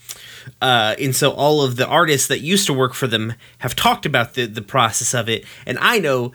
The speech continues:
that Cartoon Network vehemently opposed literally everything, uh, the crew from Adventure Time and Rebecca Sugar wanted to do with their shows being queer.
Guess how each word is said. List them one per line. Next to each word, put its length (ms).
that 160
Cartoon 400
Network 380
vehemently 680
opposed 460
literally 560
everything, 540
uh, 300
the 640
crew 440
from 280
Adventure 400
Time 400
and 240
Rebecca 360
Sugar 340
wanted 360
to 80
do 220
with 200
their 100
shows 360
being 260
queer. 480